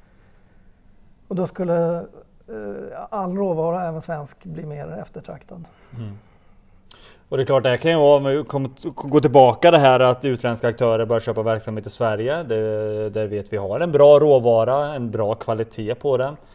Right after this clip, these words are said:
Speaker 2: Men även då de här som kommer till Sverige och hämtar rundvirket och förädla i andra länder.
Speaker 1: Mm.
Speaker 2: Så det är klart, vi har ju en, en bra läge med den svenska skogen.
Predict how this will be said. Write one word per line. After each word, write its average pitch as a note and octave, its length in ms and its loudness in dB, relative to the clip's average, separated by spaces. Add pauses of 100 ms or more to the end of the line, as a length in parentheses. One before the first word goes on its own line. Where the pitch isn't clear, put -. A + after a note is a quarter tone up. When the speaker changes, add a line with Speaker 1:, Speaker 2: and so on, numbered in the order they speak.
(400)
Speaker 2:
Men C3+ 180 -6
även A#2 280 -4
då A2+ 140 -4
de G#2+ 140 -6
här G#2+ 160 -8
som - 160 -14
kommer G#2 220 -8
till G2 100 -12
Sverige G#2 260 -6
och G2+ 100 -10
hämtar G2+ 340 -8
rundvirket G2+ 560 -10
och - 280 -8 (160)
förädla G2+ 500 -2
i G2+ 120 -6
andra F#2+ 320 -8
länder. F#2+ 440 -10 (240)
Speaker 1:
Mm. D#3 200 -14 (200)
Speaker 2:
Så A2+ 140 -6
det A2+ 60 -6
är - 20 -8
klart, A2 240 -4
vi A2+ 80 -4
har G#2+ 180 -2
ju B2 100 -4
en, C3+ 140 -10
en A2+ 260 -6
bra B2 320 4
läge A2 540 -2 (800)
med A2 160 -6
den G#2+ 100 -10
svenska G2 300 -12
skogen. G2+ 340 -10